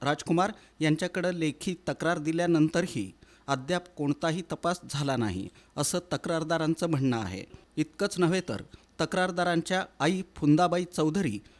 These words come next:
यांनाही सुमित सकी यानं मोटारसायकलवरून धडक दिल्यानं दुखापत झाल्याचा आरोप करण्यात आला. चौधरी कुटुंबानं पोलीस संरक्षण आणि ओंकारचा तातडीनं शोध घेण्याची मागणी केली असून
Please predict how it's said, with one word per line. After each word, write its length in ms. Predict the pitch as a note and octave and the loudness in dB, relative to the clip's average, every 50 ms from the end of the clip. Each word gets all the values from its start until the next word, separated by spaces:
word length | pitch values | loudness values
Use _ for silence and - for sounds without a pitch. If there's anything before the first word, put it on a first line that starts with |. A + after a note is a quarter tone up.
| _ - - | _ -4 0
यांनाही 500 | D3+ D#3 D#3+ E3+ F3+ F3 E3+ G3+ A3+ A3 - _ _ _ - | 2 4 4 4 4 4 2 0 -2 -4 -10 _ _ _ -10
सुमित 400 | - - E3 D3+ F3 F3 - - | -6 -2 2 2 2 2 0 -4
सकी 460 | - - F3+ E3+ - - B2 F2 - - - _ _ - D3 | -4 -2 -2 -2 -2 -4 -4 -4 -8 -16 -20 _ _ -4 -2
यानं 200 | D#3 D#3+ F3 F3 | 2 2 4 4
मोटारसायकलवरून 960 | E3+ D#3 D3+ - F3 E3+ F3 - F3+ E3+ E3 - F3 F3 E3+ E3+ F3+ F#3+ D#3+ C3+ | 4 2 0 0 0 -2 -2 -2 -4 -4 -2 -2 -2 -2 -2 -2 0 -2 -2 -2
धडक 180 | C#3 C#3 D3+ F3 | -2 -2 -2 -2
दिल्यानं 460 | E3 C#3 D#3 E3+ E3 F3+ F#3 C#3 G#2 G2 - - - - _ - | -2 -2 -2 0 2 2 2 2 0 -2 -8 -14 -20 -20 _ -6
दुखापत 460 | - C3 C#3+ - - F3 E3+ - F#3 E3+ D3+ C#3+ | -2 -2 -2 0 0 -2 -2 -2 -2 -6 -4 -4
झाल्याचा 400 | D#3 D3+ D#3 D#3+ D#3+ D#3 - F#3 - - | -4 -2 -2 -2 -2 -2 -4 -6 -6 -4
आरोप 260 | D3 C#3+ C#3 C3 - - | -2 0 0 -2 -2 -4
करण्यात 340 | C3+ A#2 A2 A2+ G#2+ - | -4 -2 -2 -2 -2 -2
आला. 220 | F#2+ G2 G2+ G2+ E2 E2+ - _ _ _ _ _ _ - - - _ _ _ - | -4 -6 -6 -6 -8 -10 -16 _ _ _ _ _ _ -20 -20 -20 _ _ _ -4
चौधरी 400 | - E3+ D#3 D#3 E3 F#3 G3 G3+ | 0 2 2 2 2 0 -2 -4
कुटुंबानं 560 | G3 - - D#3 - E3+ E3 F3 F#3 F3 C#3+ G2 F#3 - - _ _ _ _ _ _ _ _ _ _ _ _ - | -4 -6 -8 -4 -2 0 2 2 4 4 2 0 -2 -6 -12 _ _ _ _ _ _ _ _ _ _ _ _ -4
पोलीस 320 | - D#3 D3+ F#3+ G3 - - | -2 0 0 0 -2 -2 -2
संरक्षण 520 | G3 F3+ E3+ F3+ F3 - - G3+ G3+ G#3 - - - | -2 0 0 -2 -2 -2 -2 -2 -2 -4 -6 -4 0
आणि 180 | D3+ D#3+ F3+ E3+ - - | 2 2 2 2 0 0
ओंकारचा 540 | D3+ D3 D3 - F3 E3 E3 - G3+ F#3 | 0 0 2 2 0 0 0 -2 -4 -4
तातडीनं 600 | F#3 - D#3+ D#3 D3+ - D#3 F3 E3+ E3 F3 F3 E3 | -2 -2 -2 -2 -2 -2 -2 0 2 2 2 2 0
शोध 300 | - - E3 E3 E3 E3 | 0 0 -2 -2 -2 -2
घेण्याची 420 | D#3 D3+ D#3+ D#3+ D#3+ D#3+ - F3 | -4 -2 0 0 0 -2 -2 0
मागणी 280 | D#3+ D#3+ D#3 D3+ D3+ E3 | 0 2 2 4 2 2
केली 280 | E3 - F3 D#3+ D#3+ | 2 0 -2 0 2
असून 300 | E3+ F#3 - - A#2 G2+ | 2 0 0 -2 -2 -2